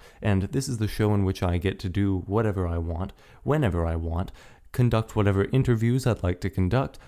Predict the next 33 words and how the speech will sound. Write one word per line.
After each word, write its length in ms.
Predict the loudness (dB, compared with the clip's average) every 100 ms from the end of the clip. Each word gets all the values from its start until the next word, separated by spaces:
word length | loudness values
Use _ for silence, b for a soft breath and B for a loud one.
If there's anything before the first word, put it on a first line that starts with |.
| -4
talk 300 | 0 0 0
with 120 | -2
whomever 420 | 0 0 0 2
I'd 140 | 2 0
like 280 | -2 -4 -6
to, 260 | -4 -4 B B B
and 360 | -4 -2 -2 -4
just 480 | -6 -6 -6 -12 -10
generally 600 | -4 0 0 2 0 -2 B B -8
hang 280 | 0 2 2
out, 280 | 0 -4 -8 _
have 200 | -4 -2
a 40 |
good 220 | 0 -2 -2
time, 380 | -6 -4 -6 B B
look 200 | -2 0
at 80 | 0
whatever 260 | 0 0 -2
I 80 |
want 300 | 0 -2 -4
to 100 | -2
look 260 | -2 -2 -2
into. 400 | -2 -2 -6 -12 -14 _
But 160 | -2 -2
today, 440 | 0 0 0 -4 B B B
as 380 | 0 0 -2 -6
indicated 520 | -4 -4 -2 -2 0
by 140 | 0
the 140 | -2 -2
title 360 | -4 -2 -2
and 220 | -2 0 -2
the 80 |
description, 640 | -2 -6 -4 -6 -2 -4